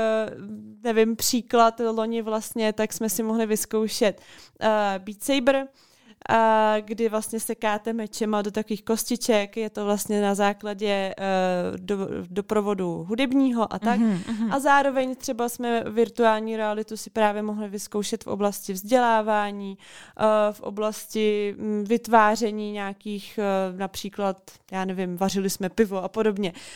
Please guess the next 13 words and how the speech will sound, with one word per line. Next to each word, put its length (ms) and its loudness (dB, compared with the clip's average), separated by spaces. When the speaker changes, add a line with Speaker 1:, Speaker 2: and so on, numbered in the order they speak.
Speaker 1:
Takže, 400 4
Speaker 2:
<laughs> 480 0
Speaker 1:
takže, 720 2
eh, 600 0
možná, 500 -2
že 140 0
je 280 2
fajn, 480 -2
eh, 80 -8
aby 320 0
se 480 -2
návštěvníci 600 -6
seznámili, 760 -2